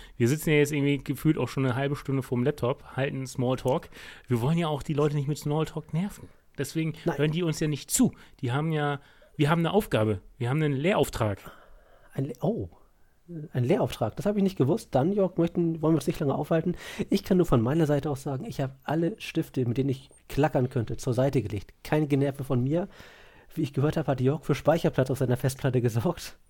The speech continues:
Speaker 1: So sieht's aus. Ich habe
Speaker 2: Das
Speaker 1: die
Speaker 2: Jörg
Speaker 1: größere Partition ausgesucht. Äh, das sollte passen. Zweihundert Gigabyte für eine Folge. Ich denke, wir sind gut dabei.
Speaker 2: Das glaube ich auch. Das sollte dieses Mal ausreichen.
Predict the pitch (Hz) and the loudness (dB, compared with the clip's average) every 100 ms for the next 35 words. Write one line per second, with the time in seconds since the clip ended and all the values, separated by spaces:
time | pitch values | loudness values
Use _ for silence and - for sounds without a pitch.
0 | - 120 131 127 117 110 127 131 135 139 | -4 2 4 6 4 4 4 4 4 4
1 | 135 139 127 120 - 120 117 - 127 123 | 4 4 2 2 0 0 0 0 0 0
2 | 120 127 123 151 170 - 123 127 135 135 | -2 -2 0 0 -2 -4 0 2 2 0
3 | 127 - 131 117 - 127 127 117 147 147 | -2 -2 -2 -2 0 0 0 -2 -2 0
4 | 147 160 - 123 131 131 139 160 160 - | -2 -4 -6 -6 -6 -2 -4 -4 -10 -10
5 | - 123 - 143 - - - 120 113 107 | -6 -6 -4 -6 -6 -20 -6 -4 -4 -4
6 | 117 117 98 90 - - _ _ _ _ | -4 -4 -6 -10 -20 -20 _ _ _ _
7 | _ _ _ _ _ _ _ _ _ _ | _ _ _ _ _ _ _ _ _ _
8 | - 123 - 117 101 123 - 123 131 117 | -8 -6 -2 -2 -2 -8 -8 -4 -2 -2
9 | 110 - _ - 139 147 123 113 143 - | -4 -6 _ -8 -6 -4 -4 -2 -4 -2
10 | 151 156 180 | -2 0 -4